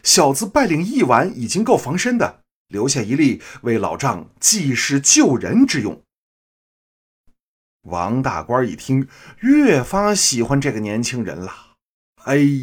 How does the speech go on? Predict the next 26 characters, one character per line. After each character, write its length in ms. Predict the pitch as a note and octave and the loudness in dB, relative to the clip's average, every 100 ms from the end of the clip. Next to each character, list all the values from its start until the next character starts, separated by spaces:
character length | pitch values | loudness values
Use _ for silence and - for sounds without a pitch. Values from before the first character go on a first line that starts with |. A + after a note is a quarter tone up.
| C3 B2+ | -6 0
呦， 760 | C3+ D3+ B2+ F#2+ G#1 G1+ - _ _ _ - - - - | 2 2 0 -4 -8 -12 -16 _ _ _ -20 -20 -20 -6
往 380 | A#2+ C#3+ C#3+ D3 | 2 4 4 0
常 260 | A2 C#3 | -4 -2
老 260 | F#3 C3+ A2+ | 2 2 2
儿 200 | G#2 C#3+ | 2 0
送 400 | C#3 - D3 A#2 | -2 -4 -2 -2
金 280 | A2+ C#3 C3+ | 0 0 0
丹 240 | C3+ B2+ | -2 -2
给 180 | A2 F#2+ | -4 -6
别 180 | F#2 G#2+ | -6 -6
人， 320 | F#2+ D#2+ D#2 _ _ _ _ - | -6 -10 -16 _ _ _ _ -6
那 280 | C#3+ D#3+ A2+ | 0 0 0
些 220 | G2+ C3 | -2 -2
人 240 | A2+ A#2 | -2 -4
总 200 | C3+ - | -6 -8
是 140 | - - | -10 -8
贪 400 | - D3 G#3 F#3+ | -4 -2 -2 -2
得 220 | E3 F3 | -2 0
无 200 | D3+ E3+ | 0 -2
厌， 280 | A3+ - - _ _ - - - | -2 -4 -10 _ _ -20 -20 -10
好 260 | - E3+ | 0 0
像 160 | E3+ A3 | 2 2
要 140 | G3 | 2
当 240 | G#3 C4 C#4 | 4 2 2
饭 480 | D#4 D#4 D4 G#2+ | 4 6 4 0
吃。 340 | F2+ - - | -6 -8 -10